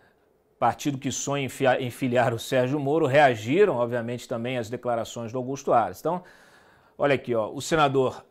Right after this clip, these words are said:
Eduardo Girão disse que qualquer cidadão de bem deste país, independentemente de corrente ideológica, aplaude a Lava Jato como marco fundamental no difícil combate à corrupção e no enfrentamento da impunidade dos poderosos.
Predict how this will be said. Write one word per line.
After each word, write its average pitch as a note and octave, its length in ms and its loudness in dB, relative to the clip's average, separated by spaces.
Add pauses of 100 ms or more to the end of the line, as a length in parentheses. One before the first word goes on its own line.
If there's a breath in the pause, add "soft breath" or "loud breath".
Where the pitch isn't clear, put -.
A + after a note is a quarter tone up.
Eduardo D3+ 500 8
Girão F3+ 500 6
disse E3+ 300 -2
que D#3+ 140 -6
qualquer G3+ 580 2
cidadão E3 400 0
de F#3+ 140 -4
bem F3 280 2
deste E3 240 0
país, F3 440 2
independentemente A3+ 840 -2
de F3+ 60 -10
corrente E3 360 -2
ideológica, D3+ 640 2
aplaude G#3 680 6
a D#3+ 60 6
Lava E3 240 6
Jato E3+ 260 2
como A#3 220 0
marco E3+ 400 4
fundamental A3 840 4 (340 soft breath)
no F#3+ 140 2
difícil A#3 540 0
combate G#3 400 8
à F#3+ 40 -2
corrupção F#3+ 520 2
e F#3 40 -2
no F#3 60 0
enfrentamento F3 540 -2
da E3+ 40 -2
impunidade D#3+ 460 2
dos D#3+ 140 -8
poderosos. D#3+ 800 6